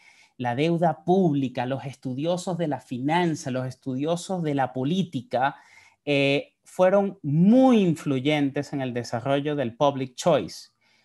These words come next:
Una, una, eh, corroboración de esta afirmación que estoy diciendo está en el discurso que dio, eh, James Buchanan, que se encuentra, perdón, en sus obras completas, pero también en este discurso que dio en la Universidad Francisco Marroquín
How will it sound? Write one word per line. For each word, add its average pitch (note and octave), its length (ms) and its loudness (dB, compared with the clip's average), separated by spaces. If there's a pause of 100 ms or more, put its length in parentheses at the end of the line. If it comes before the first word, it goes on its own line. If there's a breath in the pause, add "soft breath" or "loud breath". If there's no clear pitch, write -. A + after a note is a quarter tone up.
(180)
Una, E3 600 2
una, D#3 800 0
eh, B2 680 -2
corroboración D3 800 0
de D3+ 80 2
esta C#3+ 180 0
afirmación E3 540 -2
que C3+ 80 -8
estoy C3 180 -6
diciendo D3+ 720 0
está C#3 340 -2
en D3+ 140 -4
el D3 240 -2 (340 loud breath)
discurso F3 680 0
que C#3+ 140 -2
dio, C#3 580 0
eh, A#2+ 260 -4
James D3+ 320 -2
Buchanan, D3+ 580 2 (400 loud breath)
que C3 80 -4
se C3 120 -4
encuentra, C3 400 2 (480 loud breath)
perdón, C3+ 260 0
en E3 60 0
sus C#3 180 -2
obras D3 300 2
completas, D#3+ 600 0
pero B2+ 200 -2
también C3+ 600 -2
en B2+ 180 -6
este B2+ 200 -4
discurso F3 600 -2
que A#2 80 -6
dio C3 260 -2
en D#3 80 -2
la D#3 80 -2
Universidad B2+ 440 -2
Francisco C#3 440 -6
Marroquín D#3 540 -2